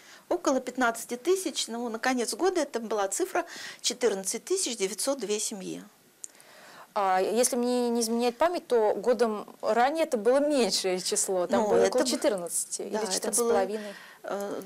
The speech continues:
Speaker 1: порядка четырнадцать четыреста, то есть за год, м, на пятьсот многодетных семей в Тверском регионе стало больше.
Speaker 2: Это довольно-таки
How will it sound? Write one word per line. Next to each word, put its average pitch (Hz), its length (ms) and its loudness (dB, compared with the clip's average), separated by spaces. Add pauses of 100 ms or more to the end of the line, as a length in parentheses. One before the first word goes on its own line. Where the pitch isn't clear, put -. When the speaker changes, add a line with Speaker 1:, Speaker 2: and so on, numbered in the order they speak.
Speaker 1:
порядка 269 380 2
четырнадцать 247 500 -2
четыреста, 180 560 0
то 180 120 -6
есть 180 200 -6
за 202 220 2
год, 254 460 -2
м, 180 500 -12 (220)
на 214 180 -4
пятьсот 233 480 -6
многодетных 190 560 -2
семей 196 380 -6
в 285 60 -18
Тверском 202 360 -8
регионе 185 440 -6
стало 196 320 -4
больше. 175 440 -8 (800)
Speaker 2:
Это 202 200 -4
довольно-таки 202 720 0